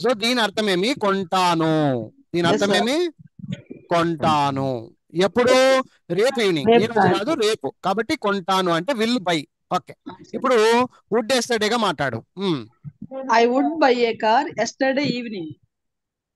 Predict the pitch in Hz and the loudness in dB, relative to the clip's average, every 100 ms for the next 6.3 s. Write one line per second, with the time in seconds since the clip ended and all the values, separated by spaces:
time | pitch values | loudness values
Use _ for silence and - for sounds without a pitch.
0 | _ 180 277 320 220 269 330 254 285 196 | _ 0 2 2 2 0 0 0 2 2
1 | 185 226 262 - - _ _ - 214 233 | 2 2 -2 -6 -14 _ _ -8 -6 -2
2 | 285 294 302 269 247 233 185 151 160 208 | 0 2 2 0 0 -2 -2 -2 -2 -2
3 | 285 302 320 311 302 285 - - _ _ | 0 0 2 0 0 -2 -4 -14 _ _
4 | _ - 160 175 233 294 - - _ _ | _ -6 0 2 2 0 -4 -12 _ _
5 | - - 226 202 190 214 220 208 220 202 | -18 -14 -6 -4 -2 0 0 0 -2 -2
6 | 165 127 117 | -2 -4 -4